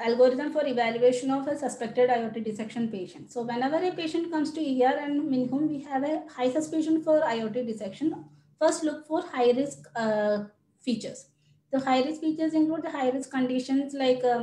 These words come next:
Marfan syndrome or any connective tissue dis-, uh, disorders or any non-aortic diseases. Then high risk pain characteristics such as abrupt and severe onset pain with a, which is tearing or sharp in quality. And high risk physical examination findings like, uh,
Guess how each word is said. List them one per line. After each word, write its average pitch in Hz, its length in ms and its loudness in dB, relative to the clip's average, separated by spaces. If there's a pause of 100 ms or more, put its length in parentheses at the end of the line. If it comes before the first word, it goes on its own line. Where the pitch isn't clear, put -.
Marfan 240 320 -6
syndrome 254 460 0
or 240 120 -2
any 226 200 -4
connective 214 420 -10
tissue 233 220 -10
dis-, 220 580 -6
uh, 214 100 -10
disorders 226 500 -2 (320)
or 254 140 4
any 247 220 2
non-aortic 233 640 0
diseases. 247 480 -8 (400)
Then 277 180 2
high 262 180 2
risk 269 280 -4
pain 254 240 4
characteristics 262 680 0
such 254 180 -2
as 254 120 4
abrupt 226 480 -2
and 240 160 -2
severe 233 340 -2
onset 233 400 -6
pain 226 220 -2
with 226 140 -4
a, 226 120 -4
which 226 160 -8
is - 300 -6 (100)
tearing 233 380 2
or 220 240 -6
sharp 202 380 -4
in 226 120 -2
quality. 214 600 -4 (340)
And 359 140 2
high 302 200 2
risk 320 220 -4
physical 262 300 -4
examination 269 640 0
findings 254 460 -4
like, 247 320 0
uh, 214 260 -2